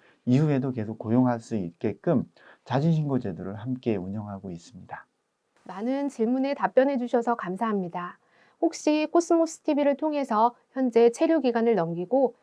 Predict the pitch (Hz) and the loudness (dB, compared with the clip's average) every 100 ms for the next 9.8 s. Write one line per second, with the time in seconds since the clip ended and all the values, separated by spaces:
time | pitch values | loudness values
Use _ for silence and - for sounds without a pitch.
0 | _ _ 202 - 233 - 294 277 269 269 | _ _ -6 0 0 2 0 4 2 4
1 | 247 240 226 240 247 277 285 254 226 214 | 2 4 2 0 0 -4 -2 0 -2 0
2 | 196 214 277 302 311 294 - 269 202 170 | -4 -2 -6 -2 -2 -2 -4 0 2 0
3 | 190 220 190 208 202 190 196 220 _ _ | 0 0 0 -2 -4 -4 -4 -8 _ _
4 | 262 269 233 190 185 190 277 - _ _ | -6 -4 0 0 2 0 -2 -4 _ _
5 | 113 107 147 185 135 117 127 - 139 131 | -10 -4 -4 -2 -4 -2 -4 -4 -6 -6
6 | 127 - 107 107 107 104 110 123 127 123 | -4 -2 -2 -4 -8 -6 -2 2 4 2
7 | 120 110 104 92 87 80 69 - 57 - | 0 -4 -4 -8 -8 -10 -12 -16 -20 -20
8 | _ _ _ _ 139 147 147 143 123 98 | _ _ _ _ -10 -4 -2 -2 -4 -6
9 | 95 - 87 - 85 90 107 | -10 -10 -12 -10 -10 -8 -8